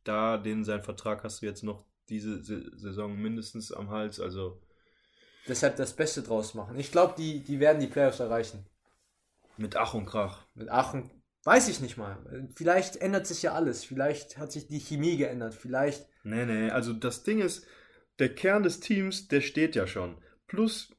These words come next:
Speaker 1: wir können nicht, also die Lakers können nicht krass viele neue Spieler dazu
Speaker 2: Nee,
Speaker 1: holen.
Speaker 2: das geht nicht.
Speaker 1: Weder krasse Defender, noch krasse Rollenspieler.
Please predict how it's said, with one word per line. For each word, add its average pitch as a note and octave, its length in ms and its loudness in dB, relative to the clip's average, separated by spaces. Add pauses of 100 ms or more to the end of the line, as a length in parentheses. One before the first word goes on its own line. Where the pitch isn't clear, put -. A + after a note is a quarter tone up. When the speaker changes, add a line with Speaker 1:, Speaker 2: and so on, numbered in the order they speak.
Speaker 1:
wir B2+ 340 -4
können A3+ 280 4
nicht, F3 280 0
also C3+ 140 0
die C3+ 140 -2
Lakers F3+ 360 -2
können - 300 -2
nicht - 240 -4
krass G3+ 240 0
viele F#3 240 2
neue F3 240 2
Spieler A#3+ 360 4
dazu A2 280 2
Speaker 2:
Nee, G#2+ 140 2
Speaker 1:
holen. G2+ 180 0
Speaker 2:
das B2+ 200 -6
geht - 140 -12
nicht. - 200 -8
Speaker 1:
Weder G#3 260 8
krasse F#3+ 420 4
Defender, G3 600 4
noch F3 220 2
krasse F#3 320 2
Rollenspieler. F3+ 880 4